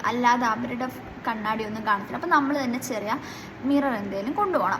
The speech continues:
നമുക്ക് ഒരുങ്ങാനായാലും മുഖം നോക്കാനായാലും ഒക്കെ അങ്ങനെയുള്ള കാര്യങ്ങൾക്കൊക്കെ വേണ്ടിയിട്ട് ഒരു മിറർ കൊണ്ടുപോകണം. പിന്നെ നമുക്ക് അല്ലാതെ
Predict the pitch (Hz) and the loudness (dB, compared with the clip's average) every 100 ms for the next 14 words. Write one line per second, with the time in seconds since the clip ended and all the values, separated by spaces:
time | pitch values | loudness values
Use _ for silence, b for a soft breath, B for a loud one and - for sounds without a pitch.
0 | - 269 302 294 269 233 226 226 226 220 | -2 2 2 4 2 0 0 0 0 0
1 | 214 247 220 185 196 202 - 107 208 123 | 0 0 0 -2 -6 -8 -6 -4 -4 -6
2 | 247 262 381 339 339 339 302 262 214 208 | -6 -4 -2 0 0 2 2 2 2 0
3 | 208 208 - 214 202 196 196 - 403 - | -4 -6 -4 -4 -4 -6 -4 0 0 -2
4 | - B B B B - 294 285 247 220 | -12 B B B B -4 0 2 2 0
5 | 247 214 196 196 185 214 330 330 - B | -4 -4 -4 -2 0 0 -2 -4 -12 B
6 | B B B - 359 415 320 269 269 - | B B B -10 -4 2 4 4 2 0
7 | 285 269 247 254 247 247 240 233 | 2 2 4 2 0 -2 -4 -8